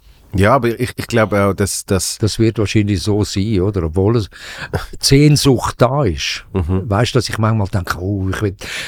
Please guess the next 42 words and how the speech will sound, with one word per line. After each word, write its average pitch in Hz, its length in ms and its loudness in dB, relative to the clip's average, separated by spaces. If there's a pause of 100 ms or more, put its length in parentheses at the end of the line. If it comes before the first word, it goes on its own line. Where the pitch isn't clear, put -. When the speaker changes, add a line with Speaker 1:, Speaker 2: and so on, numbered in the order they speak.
(100)
Speaker 2:
äh, 101 500 0
ich 95 100 -4 (120)
sag - 260 -6
dann, 98 160 -2
oh, 101 80 -2
ich 101 120 0 (360)
kann, 101 300 -2
ich 95 100 -2
will 113 140 0
noch 98 200 0
eine 92 80 -2
Weltreise 104 540 0
machen, 98 240 -2
ich 101 140 -4
will 110 140 -2
noch 104 100 -2
das 107 260 -4
Land, 110 340 0 (240)
das - 40 0
Land, 101 480 0
das 120 240 -2
Land, 98 260 0
jenes 113 320 2
Land 117 220 -2 (760)
kennenlernen, 110 600 2
wo 98 120 2
ich 101 140 4
alles 117 260 -2
noch 110 140 2
nicht, 120 300 0
noch 113 180 2
nicht, 117 220 2
äh, 101 140 2
abgehökelt 113 840 -2
habe, 95 240 0 (800)
ähm, 107 520 2
in 107 160 4
meinem 104 220 2
To-Do-Katalogli. 104 1200 2
Und, 98 340 -2 (280)
und, 110 240 -2
äh, 107 420 -4